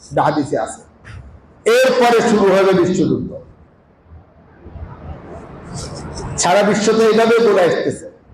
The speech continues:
মুসলমানদেরকে দুলিশাত করিয়ে দিবে, শেষ করে দিবে।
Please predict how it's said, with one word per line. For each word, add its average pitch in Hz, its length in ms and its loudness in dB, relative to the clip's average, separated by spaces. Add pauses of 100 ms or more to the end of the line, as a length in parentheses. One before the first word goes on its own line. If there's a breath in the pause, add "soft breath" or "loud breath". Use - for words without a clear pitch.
(680)
মুসলমানদেরকে 165 1040 0 (300)
দুলিশাত 240 800 2
করিয়ে 202 280 2
দিবে, 190 580 2 (260)
শেষ - 360 -4
করে - 120 -10
দিবে। - 360 -20